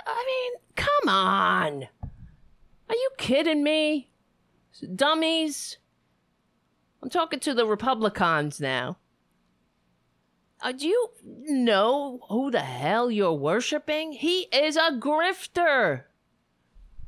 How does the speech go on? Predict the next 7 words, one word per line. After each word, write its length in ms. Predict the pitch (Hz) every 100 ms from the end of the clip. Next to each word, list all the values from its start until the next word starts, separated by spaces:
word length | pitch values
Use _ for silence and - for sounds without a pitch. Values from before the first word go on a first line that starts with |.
| - - - - _ _ _ - - - - - - - - -
And 160 | 320
not 220 | 349 415
a 60 | 403
very 320 | 349 381 392
good 240 | 320 427 453
one 300 | 466 427 392
either. 640 | 403 440 427 294 175 139